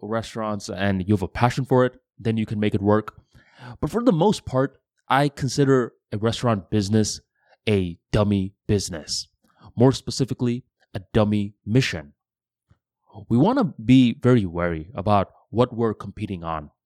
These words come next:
Uh, I recall I was reading the book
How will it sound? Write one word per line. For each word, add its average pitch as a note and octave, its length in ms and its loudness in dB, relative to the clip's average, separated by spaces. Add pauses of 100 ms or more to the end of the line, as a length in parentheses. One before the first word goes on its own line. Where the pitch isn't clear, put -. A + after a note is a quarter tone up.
(480)
Uh, G2 220 0 (240)
I B2 340 2
recall D3 480 0
I A#2+ 100 0
was B2 180 -4 (340)
reading C3 320 0
the A2+ 80 4
book G#2+ 320 0